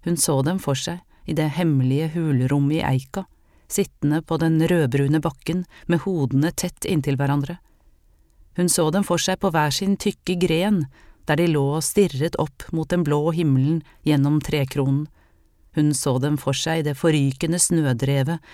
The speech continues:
mellom Sevald og Mustad, og i den hete midtsommernatten, da hun lente seg inntil det varme brystet hans. Var hennes plass virkelig her, i disse golde gatene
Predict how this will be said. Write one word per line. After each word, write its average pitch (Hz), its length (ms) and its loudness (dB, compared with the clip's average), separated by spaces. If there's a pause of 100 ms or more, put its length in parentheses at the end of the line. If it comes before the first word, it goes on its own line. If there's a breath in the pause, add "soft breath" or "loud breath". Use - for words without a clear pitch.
(140 loud breath)
mellom 165 380 2
Sevald 160 560 0
og 170 80 2
Mustad, 156 400 -6 (560 soft breath)
og 165 80 4
i 156 80 2
den 170 160 2
hete 180 420 0
midtsommernatten, 175 880 0 (360 soft breath)
da 160 140 -2
hun 165 160 2
lente 143 380 0
seg 170 320 -4
inntil 143 420 -2
det 151 80 -2
varme 151 320 -2
brystet 147 320 -4
hans. 202 280 -8 (760)
Var 156 320 -2
hennes 165 360 -2
plass - 380 -6
virkelig 185 480 -4
her, 208 220 -6 (580)
i - 80 -6
disse 180 320 -2
golde 165 400 0
gatene 196 540 -2